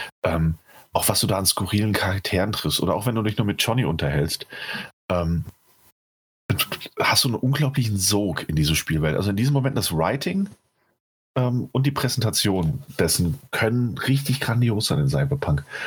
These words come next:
Und du merkst, dass da, dass da wirklich Leute dran waren, die, die wissen, was sie tun. Und die unter,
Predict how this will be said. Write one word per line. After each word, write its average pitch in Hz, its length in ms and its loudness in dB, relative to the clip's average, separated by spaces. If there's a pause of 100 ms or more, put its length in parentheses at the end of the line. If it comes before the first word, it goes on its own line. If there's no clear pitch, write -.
(160)
Und 95 80 0
du 95 40 2
merkst, 107 360 0
dass 85 140 -2
da, 80 120 0
dass 67 280 -2
da 82 120 0
wirklich 85 320 -2 (160)
Leute 82 300 0
dran 87 240 -2
waren, 82 160 2
die, 90 80 2
die 80 280 0
wissen, 156 240 2
was 80 120 0
sie - 100 -2
tun. 76 260 0 (440)
Und 90 160 -2
die 95 100 2
unter, 87 420 0